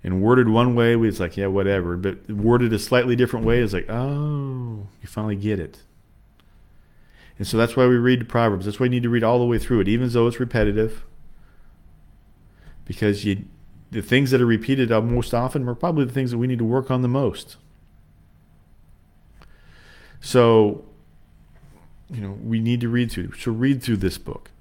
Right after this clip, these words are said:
Don't quit reading through this book. Thirty-one chapters. You can read it in thirty-one days. One chapter a day. What chapter I read today? I don't know. Look at the calendar. That tells you what chapter you need to read for that day. There's nothing especially holy about that, but it's just a good way to remind yourself and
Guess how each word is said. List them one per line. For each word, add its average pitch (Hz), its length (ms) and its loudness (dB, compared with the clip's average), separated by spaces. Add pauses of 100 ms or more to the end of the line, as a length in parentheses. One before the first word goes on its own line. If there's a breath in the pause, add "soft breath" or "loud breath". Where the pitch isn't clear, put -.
Don't 123 240 -2
quit - 260 -4
reading 98 300 -4
through 90 160 -8
this 82 240 -10
book. - 300 -16 (280 soft breath)
Thirty-one 135 520 2
chapters. 123 480 -2
You 95 80 -2
can 104 180 -6
read 123 220 2
it 127 160 0 (100)
in 95 120 -6
thirty-one 120 520 0
days. 95 560 0 (2000)
One 110 180 -2
chapter 120 360 0
a 107 40 0
day. 107 160 2
What 110 160 0
chapter 131 280 0
I 123 40 2
read 131 180 0
today? 127 240 0
I - 20 0
don't 107 100 -2
know. 107 80 -4
Look 110 160 -6
at 117 80 -10
the - 60 -14
calendar. 107 380 -2
That 90 160 -6
tells 107 160 -4
you 110 80 -2
what - 80 -6
chapter 107 320 -4
you 95 80 -2
need 101 140 -4
to 101 60 -6
read 98 160 -4
for 95 100 -12
that 85 180 -8
day. 76 220 -8 (960 soft breath)
There's 101 100 -4
nothing 113 260 2
especially 104 440 0
holy 107 420 0
about 85 360 -4
that, 90 260 -4
but 104 120 -2
it's 101 120 -4
just 110 180 -4
a 101 80 0
good 110 220 -2
way 107 260 2
to 104 80 -2
remind 101 420 0
yourself 92 440 -4
and 90 120 -8